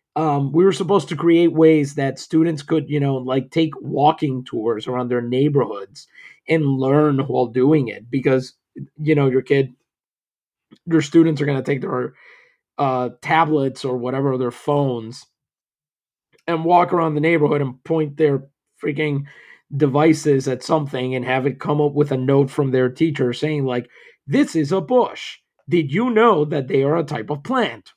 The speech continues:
or something. Like, it, it was the thinnest application of it possible, but it was hot and it was getting money, so it was being sold to us. And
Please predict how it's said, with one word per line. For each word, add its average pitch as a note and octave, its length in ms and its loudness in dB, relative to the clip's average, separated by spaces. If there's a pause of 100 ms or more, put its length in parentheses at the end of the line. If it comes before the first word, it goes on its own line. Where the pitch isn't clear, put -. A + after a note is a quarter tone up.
(120)
or B2+ 100 -8
something. B2+ 340 -12 (360)
Like, C#3+ 300 -8
it, F#3 160 -2 (500)
it G3+ 60 4
was G#3 200 0
the E3+ 220 -8 (120)
thinnest A#3 640 -2 (560)
application E3+ 640 -2
of E3 100 -2
it D3+ 100 -4
possible, B2 680 -6 (280)
but C3+ 600 -6
it D#3+ 80 0
was D3+ 180 -2
hot G#3 400 2
and D#3+ 100 -6
it D3+ 40 -4
was D3 140 -4
getting D3+ 220 -2
money, B2 540 -6
so B2+ 400 -4
it D3+ 60 -2
was C#3 160 -2
being C3+ 160 -4
sold G2+ 240 -10
to - 100 -18
us. - 260 -20 (160)
And B2 520 -8